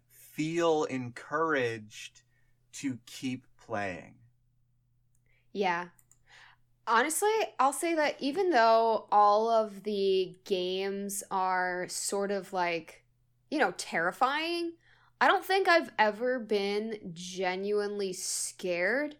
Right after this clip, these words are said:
Speaker 1: No.
Speaker 2: because, partly because of the online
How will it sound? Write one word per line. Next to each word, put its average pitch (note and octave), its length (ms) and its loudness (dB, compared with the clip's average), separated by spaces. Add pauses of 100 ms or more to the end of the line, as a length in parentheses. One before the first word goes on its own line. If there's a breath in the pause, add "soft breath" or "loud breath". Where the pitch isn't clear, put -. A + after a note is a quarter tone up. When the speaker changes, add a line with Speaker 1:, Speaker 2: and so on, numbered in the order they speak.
(420)
Speaker 1:
No. F#3+ 80 -12
Speaker 2:
because, A#3 1400 4 (460 soft breath)
partly C4 460 2
because G#3 640 2
of F3+ 200 -6
the F#3 160 -2
online E3 800 -2